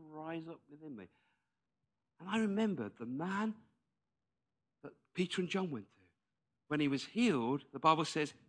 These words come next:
he leapt and he praised God.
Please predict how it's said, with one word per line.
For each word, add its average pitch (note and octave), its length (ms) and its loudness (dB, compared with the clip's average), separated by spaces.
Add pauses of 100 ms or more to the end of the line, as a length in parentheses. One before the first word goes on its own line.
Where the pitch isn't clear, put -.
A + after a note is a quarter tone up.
(140)
he C3 140 -4
leapt C3 840 -2 (1120)
and C#3 100 -2
he B2 80 2
praised A#2+ 520 -2
God. F#2+ 160 -6